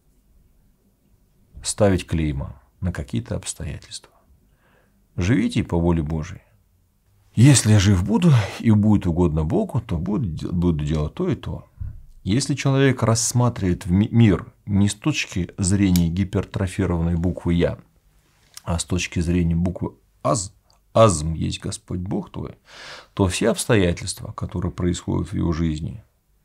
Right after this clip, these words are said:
он будет воспринимать как Иов. Помните? Сидел на куче. Вот так вот. Когда Бог хочет испытать человека, он иногда его испытывает.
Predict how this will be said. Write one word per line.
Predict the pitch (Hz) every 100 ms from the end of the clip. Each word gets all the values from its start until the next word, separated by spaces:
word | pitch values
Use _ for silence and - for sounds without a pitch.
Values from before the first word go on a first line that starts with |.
| _ _ _ _ _ _ -
он | 80 71
будет | 98 196 -
воспринимать | 143 - 120 127 131 123 123 - _ _ -
как | 123 - _ _ _ -
Иов. | 120 90 - - _
Помните? | - 214 175 - 107 _ _
Сидел | - 95 82 80 80
на | 82
куче. | - 113 131 190 175 _ _ _ _ _ _ _ _ _ _ _ _ _ _ _ _ _ _ -
Вот | 92 -
так | - -
вот. | _ _ _ _ - - _ _
Когда | - 87 90 101 92 - _
Бог | 104 85 98 87 - - _ _
хочет | - 143 - -
испытать | 87 - 87 87 87
человека, | - 87 80 85 - - _ _ _ -
он | 151
иногда | 135 80 80
его | 78 87
испытывает. | - - 98 - -